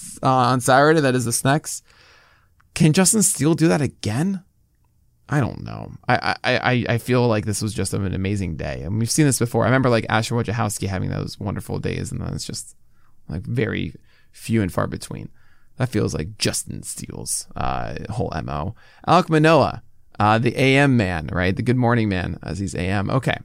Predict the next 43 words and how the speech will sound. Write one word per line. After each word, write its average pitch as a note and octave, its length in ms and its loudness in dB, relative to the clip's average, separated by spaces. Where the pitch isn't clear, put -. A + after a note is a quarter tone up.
Uh, B2 340 4
six, - 380 0
<laughs> C3+ 160 6
six F#3+ 280 4
innings E3+ 200 4
pitched, D3+ 160 2
one D3+ 140 4
earned C#3+ 100 2
run, C3+ 120 2
five C3 240 2
hits, A#2+ 140 -2
zero B2 140 2
walks, A#2+ 200 0
and A2+ 100 -4
four A#2 120 0
Ks. A2 180 0
I A2+ 60 2
can't - 200 -2
believe A2+ 160 2
I A2 60 -2
let G2 140 -2
myself G2 360 -6
do A#2 200 2
that - 280 -4
in A#2 100 2
the A2+ 80 4
roundup, A#2+ 360 4
but A#2+ 100 -2
seventy D3+ 240 2
percent D#3+ 260 -2
strikes E3+ 260 -2
and F3 80 -4
sliders F3+ 440 0
is, D#3 160 0
mm, D#3+ 440 0
that's - 300 -6
good. D#3+ 480 4
Sure, E3 300 6
it C#3 200 4
hasn't C#3+ 380 4
been C#3+ 200 6
the B2+ 160 2
overwhelming A#2+ 720 2